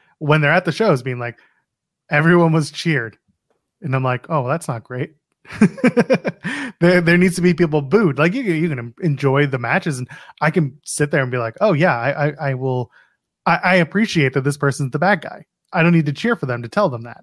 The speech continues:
I need to boo to get them d-, to, they, they want you to boo them. That's really what it comes down to. And I think more people need to tell their friends, "Don't cheer the, don't cheer the,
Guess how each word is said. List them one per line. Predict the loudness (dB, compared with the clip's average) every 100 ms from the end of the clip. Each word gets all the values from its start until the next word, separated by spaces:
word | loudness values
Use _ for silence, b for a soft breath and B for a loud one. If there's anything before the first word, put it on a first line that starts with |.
| _
I | 2
need | 2 2
to | 0
boo | 0 0 -2
to | -6 -6 -8 _ _ 0
get | 0 2
them | 2 2 -2 b b b _ -8 -6
d-, | -2 0
to, | 0 0
they, | 2 2 2
they | 2 2
want | 2 0 0
you | 0
to | 0
boo | -2 -6
them. | -10 -14 0
That's | 0 2
really | 2 4
what | 4
it |
comes | 2 0
down | 2 2 0
to. | -4 -12 b b 2
And | 4
I |
think | 4 0 2
more | 2
people | 2 0
need | 0 0
to | 0
tell | 2 2 2
their | -2 -2
friends, | 2 2 2 -2 -12 b b b _
"Don't | 0 0 0
cheer | 2 2
the, | 0
don't | -2 0 0 -4 -14
cheer | -6 -2 -2
the, | -2